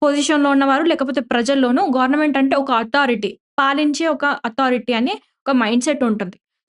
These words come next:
So, మా పెద్ద పెద్ద పొజిషన్‌లో ఉండాలి, పవర్ మన చేతిలో ఉండాలి అనే మైండ్‌సెట్‌తో కొందరు గవర్నమెంట్ జాబ్స్‌కి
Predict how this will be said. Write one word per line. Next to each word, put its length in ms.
So, 220
మా 520
పెద్ద 220
పెద్ద 140
పొజిషన్‌లో 580
ఉండాలి, 420
పవర్ 320
మన 180
చేతిలో 460
ఉండాలి 540
అనే 120
మైండ్‌సెట్‌తో 640
కొందరు 520
గవర్నమెంట్ 400
జాబ్స్‌కి 580